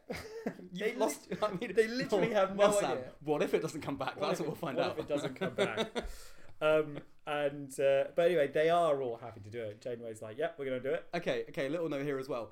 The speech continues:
Speaker 2: Warp ten should not be this easy. Like,
Speaker 1: No, I agree, I
Speaker 2: they
Speaker 1: agree.
Speaker 2: shouldn't be able to figure it out,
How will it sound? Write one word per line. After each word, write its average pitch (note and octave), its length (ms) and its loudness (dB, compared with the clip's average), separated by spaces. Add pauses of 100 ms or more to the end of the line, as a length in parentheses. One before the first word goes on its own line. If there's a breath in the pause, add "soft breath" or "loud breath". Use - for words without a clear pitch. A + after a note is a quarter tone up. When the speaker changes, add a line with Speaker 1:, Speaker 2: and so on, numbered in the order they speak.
(140)
Speaker 2:
Warp G3+ 220 0
ten A3 180 -4
should F#3+ 220 -6
not F3+ 160 -6
be F3 100 -6
this E3 220 -2
easy. D#3+ 380 -6 (520 soft breath)
Like, C#3+ 240 0
Speaker 1:
No, B2+ 60 -6
I C3+ 100 -2
agree, A#2 320 -8
I - 120 -10
Speaker 2:
they E3+ 80 2
Speaker 1:
agree. F#3 100 4
Speaker 2:
shouldn't F3+ 340 -4
be E3 120 0
able E3 260 -2
to E3 100 -10
figure D3 300 -2
it B2 80 -4
out, A#2+ 240 -4